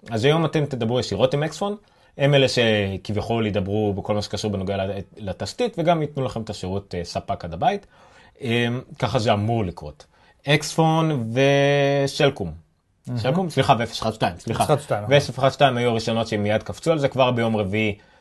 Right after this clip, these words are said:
Speaker 1: אה, התחילו בעצם לקבל, אה, הרשמות לשירות שלהם. זה היה כמובן, אה, אה, הכל תלוי בבזק והוט, שיפתחו את זה לחברות, שיוכלו לתת להם להשתמש בתשתיות שלהם.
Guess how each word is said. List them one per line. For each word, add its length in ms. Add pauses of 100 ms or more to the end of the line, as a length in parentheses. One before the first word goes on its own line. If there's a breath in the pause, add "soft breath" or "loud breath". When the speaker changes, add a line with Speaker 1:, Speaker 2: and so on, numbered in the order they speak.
(200)
Speaker 1:
אה, 220
התחילו 380
בעצם 320
לקבל, 540
אה, 140
הרשמות 480
לשירות 480
שלהם. 320 (460 soft breath)
זה 140
היה 120
כמובן, 580
אה, 40
אה, 600 (580)
הכל 320
תלוי 540
בבזק 540
והוט, 460
שיפתחו 600
את 60
זה 120
לחברות, 540
שיוכלו 280
לתת 320
להם 160 (340 soft breath)
להשתמש 460
בתשתיות 500
שלהם. 240